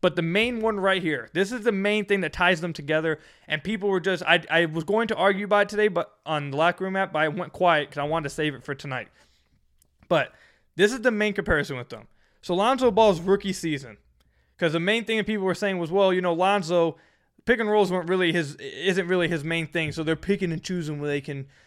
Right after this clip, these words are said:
be, make him be the pick and roll ball hand 'cause he can't really do it." There's a reason for that. There's a reason for that. Lonzo came in as, like, the same kind of prospect or the same kind of, uh, attributes as Killian, a extremely good passer with extremely great vision, really,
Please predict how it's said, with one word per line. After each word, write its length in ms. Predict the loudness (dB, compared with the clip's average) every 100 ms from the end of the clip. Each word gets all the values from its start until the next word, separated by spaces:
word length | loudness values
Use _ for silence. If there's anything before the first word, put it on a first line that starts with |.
| _ -18 -8
be, 360 | -2 -2 -4 -6
make 280 | 0 0 0
him 160 | -4
be 100 | -2
the 100 | -2
pick 180 | -2 -4
and 80 | -2
roll 100 | -2
ball 140 | 0
hand 120 | -2 -4
'cause 100 | -6
he 60 |
can't 180 | -4 -4
really 140 | -4
do 200 | -2 -2
it." 120 | -2 -8 _ 2
There's 200 | 4 4
a 60 |
reason 360 | 2 4 4 2
for 140 | -2
that. 280 | -2 -2 -2 _ _ _ _
There's 160 | 2 4
a 80 | 4
reason 240 | 2 2
for 60 | 2
that. 140 | 2
Lonzo 320 | 4 2 2
came 320 | 4 2 2
in 120 | -2 -2
as, 180 | 0
like, 160 | 0 0
the 80 | -2
same 280 | 0 -2 0
kind 160 | 0
of 100 | 0
prospect 580 | 2 2 2 2 0 -2 _ _ -4
or 140 | -2
the 60 | 0
same 240 | 0 0
kind 140 | 2 0
of, 100 | -2 -16 -4
uh, 160 | 2 4
attributes 540 | 6 6 2 -6 -4
as 180 | 0 0
Killian, 440 | 0 -2 0 -4 -2
a 200 | -2 0
extremely 500 | -4 -6 -4 -2 0
good 200 | 2 2
passer 340 | 2 0 0 -4
with 140 | -6
extremely 440 | -8 -6 -4 -4
great 320 | -4 -2 -2 -2
vision, 380 | 0 0 0 -14 -20 -12
really, 600 | -8 -8 -4 -2 -2